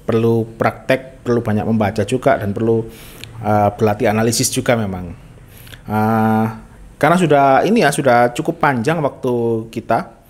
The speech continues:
Saya yakin ini kalau jadi videonya mungkin lebih dari durasi perkuliahan kita ya, lebih dari dua S K S mungkin, tapi tidak masalah. Ilmu pengetahuan itu memang, eh, tidak bisa,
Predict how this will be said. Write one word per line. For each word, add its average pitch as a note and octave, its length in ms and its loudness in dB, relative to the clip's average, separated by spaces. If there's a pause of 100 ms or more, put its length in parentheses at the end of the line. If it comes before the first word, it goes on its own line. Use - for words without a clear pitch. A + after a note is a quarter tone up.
(400)
Saya B2+ 240 2
yakin C#3+ 240 -4
ini B2+ 160 -4
kalau A#2 320 2
jadi A#2 480 -4
videonya A#2 560 -2
mungkin A#2+ 240 -2
lebih A2+ 320 -4
dari G2+ 560 -4 (560)
durasi A#2 320 -2
perkuliahan A#2+ 480 0
kita B2+ 320 0
ya, G2+ 160 0
lebih A2 160 -4
dari G#2+ 320 -2
dua A2 160 -2
S - 140 -2
K G#2+ 180 -2
S - 80 -6
mungkin, A#2+ 300 -4
tapi D#3 340 -2 (320)
tidak D3+ 240 2
masalah. B2 260 2
Ilmu C3+ 140 0
pengetahuan C#3 560 -2
itu D#3+ 160 -4
memang, D3 400 -4
eh, A2 480 -4
tidak A#2 240 -4
bisa, A2 480 -4